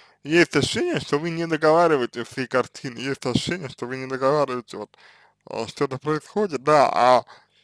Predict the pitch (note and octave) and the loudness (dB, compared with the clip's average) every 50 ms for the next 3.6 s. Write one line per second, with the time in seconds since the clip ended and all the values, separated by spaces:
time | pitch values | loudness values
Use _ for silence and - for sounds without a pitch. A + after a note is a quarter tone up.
0 | _ _ _ - - - F#3 F#3+ F#3+ - D#3+ C#3+ C3+ B2 - - - C3 A#2 G#2+ | _ _ _ -20 -8 -2 -2 -2 0 0 0 0 0 0 -2 -6 -6 -6 -6 -6
1 | A2 - _ _ - A#2 B2 B2 A#2+ A#2 A#2+ _ _ - - - G2+ G2+ G2+ D#2 | -10 -16 _ _ -16 -12 -12 -10 -8 -8 -8 _ _ -18 -14 -14 -12 -12 -12 -14
2 | D2 D#2 F#2+ A2+ A#2+ A#2+ A#2 C3 C3+ C#3 C#3+ C#3+ C#3 C#3 D3+ D3 C#3 C#3 D3 D3+ | -16 -16 -16 -16 -16 -14 -14 -14 -10 -8 -8 -8 -8 -8 -10 -12 -10 -8 -4 -4
3 | D3 C3 - - - - C3+ C3 B2 A2+ - - | -4 -4 -4 -6 -8 -6 -4 -4 -4 -4 -6 -8